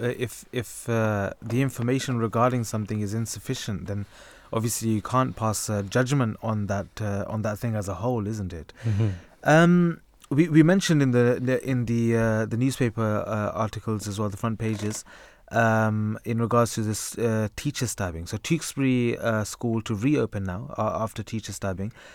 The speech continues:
Speaker 1: Um, a little bit on this. The secondary school will reopen later, um, after it was put into lockdown on Monday, uh, after the stabbing of a teacher. A teenage boy arrested on suspicion of attempted murder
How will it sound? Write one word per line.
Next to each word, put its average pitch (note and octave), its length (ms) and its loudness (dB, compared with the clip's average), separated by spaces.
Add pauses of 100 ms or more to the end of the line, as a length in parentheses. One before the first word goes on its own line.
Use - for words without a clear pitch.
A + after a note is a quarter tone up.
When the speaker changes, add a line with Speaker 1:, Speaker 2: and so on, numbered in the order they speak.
(260)
Speaker 1:
Um, A2+ 280 2
a A2+ 40 0
little C#3+ 280 4
bit C3 140 2
on A2 180 0
this. A2+ 240 -4
The B2+ 60 -6
secondary D3 380 -2
school B2+ 340 0
will A2+ 160 2
reopen A#2 480 0
later, A2 560 0
um, G#2 360 -2
after G#2+ 300 -4
it G2 80 -4
was G2+ 120 -6
put A2 280 -6
into G2 240 -6
lockdown G2+ 560 -2
on F#2+ 80 -2
Monday, G2 360 -4 (400)
uh, G#2+ 180 0
after G#2+ 260 -2
the G2+ 120 -6
stabbing G2+ 360 -4
of F#2+ 140 -8
a F#2 40 -12
teacher. A#2 400 -8 (800)
A B2 100 -4
teenage B2+ 420 2
boy A#2 160 4
arrested A2 380 0
on A2 120 0
suspicion A2 500 -6
of G2+ 100 -4
attempted G#2 360 -6
murder G#2 360 -2